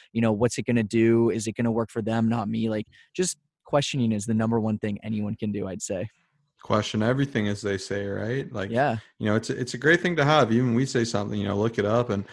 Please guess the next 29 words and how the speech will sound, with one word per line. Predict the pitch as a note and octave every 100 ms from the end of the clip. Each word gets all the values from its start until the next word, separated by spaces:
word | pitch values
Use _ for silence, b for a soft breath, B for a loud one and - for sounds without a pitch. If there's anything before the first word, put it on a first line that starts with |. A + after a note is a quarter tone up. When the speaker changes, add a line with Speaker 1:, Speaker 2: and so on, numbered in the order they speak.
| B B
Speaker 2:
we're | A2+
confident | A2 A2 A2+ A#2+ A#2
in | G#2+
what | G#2+
we | G#2
say, | - G2+ G#2+
what | G2 F#2+
we | G2
believe. | G2 F#2+ G2+ G#2
You | G2
know, | F#2
obviously | F#2+ G2 G2 -
we | G2
look | F#2+ F#2+
to | F#2+
experience, | F#2+ - A#2 A#2 A#2+ A#2 - B B -
uh, | G2
we | F#2+
look | G2 G2 -
to |
science, | - G#2+ G#2+ G#2+ G#2 -
we | G2
look | F#2 -
to |
all | F#2+ G#2+
these | G#2
great | - G2 F2+ _ -
things, | B2 C3 G#2 G2
but | G2 F#2+